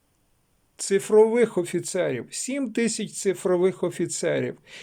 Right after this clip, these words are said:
І їхні обов'язки, вони будуть архітекторами рішень, вони будуть відповідальними за I T-культуру в підрозділах. Боже мій, офіцерів не хватає від слова взагалі.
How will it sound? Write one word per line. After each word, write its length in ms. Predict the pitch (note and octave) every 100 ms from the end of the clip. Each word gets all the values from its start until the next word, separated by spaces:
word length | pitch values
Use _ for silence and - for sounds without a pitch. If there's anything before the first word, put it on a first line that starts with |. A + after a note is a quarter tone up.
| -
І 80 | -
їхні 320 | F#3 G#3+ G#3+
обов'язки, 580 | G3+ E3+ F3 C#3 C3+ -
вони 200 | D3 E3
будуть 360 | D#3+ E3 D#3 F3+
архітекторами 1000 | E3 - E3+ E3+ D#3+ - D#3+ D3 D3+ E3
рішень, 400 | F#3+ G#3 - D#3+
вони 260 | C#3+ D3
будуть 440 | C#3 D3 C#3+ C#3+ - - - -
відповідальними 880 | D#3 E3 - D#3 D3+ F3 F3 E3 D#3
за 180 | C#3+ D#3+
I 280 | D#3 D3 -
T-культуру 640 | D#3+ D3 D3 C#3+ A3+ A3
в 100 | G3
підрозділах. 840 | - E3+ F3+ F#3+ D#3 F3 F3 D#3+ - _ _ _ -
Боже 640 | C3 C3 F3+ G#3 D#3+ E3+
мій, 360 | D#3+ E3 B2+ -
офіцерів 680 | F#3 C#3 E3 - G#3+ G3 D#3+
не 100 | D3
хватає 500 | D#3 C#3+ C#3 F3 E3
від 160 | B2+
слова 400 | - C#3+ D3 D#3
взагалі. 600 | D3 C#3 D3+ D3+ C3+ A#2